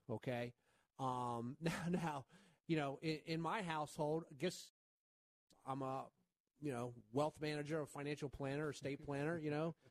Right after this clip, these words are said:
Guess what my kids get to hear all the time at dinner table, right? Okay, so my, I had to Venmo my son some money the other day for, uh, he took our dog in or something. I, I Venmoed him some money the other day, a couple of bucks. And, uh, he said, "Well,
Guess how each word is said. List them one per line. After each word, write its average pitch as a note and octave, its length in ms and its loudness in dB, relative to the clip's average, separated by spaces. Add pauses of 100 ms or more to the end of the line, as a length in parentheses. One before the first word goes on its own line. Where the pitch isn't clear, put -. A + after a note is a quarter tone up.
(140)
Guess E3+ 140 4
what F#3 80 0
my F#3+ 160 0
kids E3 260 4
get C#3 140 -4
to C3 80 -4
hear C#3 180 2
all B2 120 2
the A#2 60 -2
time B2+ 220 0
at G#2+ 120 -2
dinner A#2 200 0
table, G#2+ 300 -4
right? D#3+ 320 2 (100)
Okay, D3+ 360 0
so E3+ 120 0
my, E3+ 200 -2
I F3 180 4
had F3+ 120 -6
to D3 140 -6
Venmo E3+ 320 0
my D3+ 140 0
son F#3+ 380 0
some D#3+ 160 -4
money F#3 320 0
the C#3+ 120 -4
other C3+ 160 -2
day B2+ 380 0 (600)
for, C#3+ 460 2
uh, B2+ 360 2
he C3 180 0 (220)
took E3 100 2
our C#3 80 4
dog C3 380 2
in A#2 80 -4
or A#2 80 -4
something. A#2+ 340 -2
I, A#2+ 220 0
I A#2+ 80 0
Venmoed C#3+ 420 2
him D3+ 100 0
some C3+ 200 0
money F3+ 260 4 (140)
the D3+ 40 0
other C3+ 140 0
day, B2+ 220 0
a B2 120 -2
couple C#3+ 200 -2
of A2+ 80 -2
bucks. D#3 320 0 (580)
And, D3+ 340 2
uh, C3+ 340 0 (920)
he D#3 80 0
said, D#3+ 220 2
"Well, D#3+ 100 -2